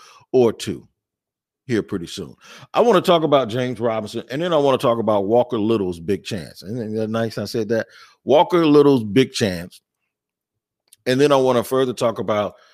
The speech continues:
uh, James Robinson and his value to the Jacksonville Jaguars. And we'll do all of that in segment three here on a Tuesday on Locked On Jaguars.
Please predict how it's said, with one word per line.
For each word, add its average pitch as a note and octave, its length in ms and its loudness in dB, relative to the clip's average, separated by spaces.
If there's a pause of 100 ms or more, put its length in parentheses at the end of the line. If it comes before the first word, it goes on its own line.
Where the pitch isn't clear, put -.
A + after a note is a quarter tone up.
(200)
uh, F#2+ 300 -4
James G#2+ 300 -4
Robinson F#2+ 380 -6
and F#2 100 -8
his F#2 100 -4
value E2+ 420 -4
to G2 100 -8
the D#2+ 100 -12
Jacksonville E2+ 500 -8
Jaguars. C#2 580 -8
And G#2+ 100 -2
we'll C3+ 100 2
do C3 200 8
all F#3 160 6
of C3+ 60 6
that B2 280 2 (320)
in C3+ 80 -12
segment F3+ 340 2
three F#3+ 160 6
here F#3+ 100 8
on F3 60 2
a D3 60 6
Tuesday C3+ 520 6
on A#2+ 360 0
Locked G2 260 -6
On F#2 240 -10
Jaguars. A#1+ 800 -18